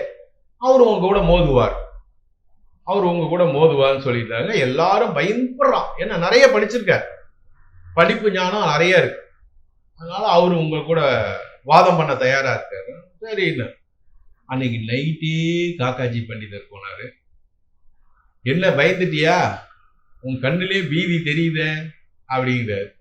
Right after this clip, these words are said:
"இல்ல சாமி, நானும் ஏதோ கொஞ்சம் கொஞ்சம் படிச்சிருக்கேன், இருந்தாலும் நீங்க என்ன ஜெயிக்கிறதுல ஒரு பிரயோஜனம் இல்ல." "பின்ன என்ன ஜெயிக்கிறதுல ஒரு பிரயோஜனம் இல்ல, பின்ன யாரை ஜெயிக்கணுங்கிற? எங்களுக்கெல்லாம்,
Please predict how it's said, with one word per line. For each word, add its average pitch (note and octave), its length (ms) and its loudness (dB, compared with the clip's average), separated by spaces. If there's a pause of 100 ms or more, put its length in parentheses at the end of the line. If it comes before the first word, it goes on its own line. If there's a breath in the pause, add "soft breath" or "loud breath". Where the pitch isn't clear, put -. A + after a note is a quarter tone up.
(520)
"இல்ல B2+ 180 -2
சாமி, D#3 420 -4
நானும் B2+ 420 -4
ஏதோ D3+ 200 2
கொஞ்சம் C#3 320 -8
கொஞ்சம் D#3 140 -6
படிச்சிருக்கேன், C3 640 -6 (160)
இருந்தாலும் G3+ 540 -2
நீங்க G#3 200 -2
என்ன F3+ 360 0
ஜெயிக்கிறதுல G#3+ 720 2
ஒரு E3 140 0
பிரயோஜனம் D#3+ 500 -4
இல்ல." G#2+ 200 -8 (240)
"பின்ன B3 280 0 (1300)
என்ன C#3 340 -4
ஜெயிக்கிறதுல F3+ 560 -4
ஒரு D3 180 -2
பிரயோஜனம் C#3+ 380 -6
இல்ல, A#2 140 -6
பின்ன G3 260 -6
யாரை A#3 280 6
ஜெயிக்கணுங்கிற? G#3+ 760 0 (440)
எங்களுக்கெல்லாம், G#3 1500 2